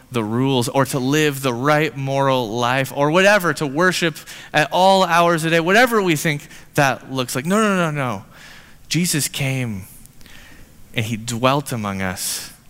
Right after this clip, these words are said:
in the middle of our mess, in a messy world. Jesus dared step into our mess. That's the gospel.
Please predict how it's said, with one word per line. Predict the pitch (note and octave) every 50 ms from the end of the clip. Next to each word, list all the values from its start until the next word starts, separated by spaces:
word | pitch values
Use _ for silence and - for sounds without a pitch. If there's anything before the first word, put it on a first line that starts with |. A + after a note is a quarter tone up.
| - - - - -
in | B2 A#2 A2
the | G#2+
middle | G#2 G#2+ A2+ C3 D3+ E3+ F3 E3+ D#3 C#3+ B2
of | A2 -
our | G2 F2+ F2+
mess, | F#2 F2 E2+ E2 - - - - - - - - - - - - - - - - - - - - - - - -
in | C3 A2
a | A2 G2+
messy | G#2+ A#2 B2+ C#3+ D#3+ E3+ D#3 C#3 - - - G#2
world. | G2 F2+ E2 D#2+ D#2 - - - - - - - - - - - - - - - - - - - - - - -
Jesus | - - E3+ F#3 F3 - E3 C#3+ -
dared | - C#3+ C#3 B2 A2
step | - - - A#2+ A2+ - - - -
into | - F3 E3+ D#3+ C#3+ - A#2+ A2
our | F#2+ F2+ E2
mess. | F2+ E2+ - - - - - - - - - - - - - - - - - - - - - - - - - - - - - - - -
That's | C#3 E3 G3+ G3 - - -
the | - A2+ G2+
gospel. | G2 F#2 F2 - - - - - F2 E2+ F2 -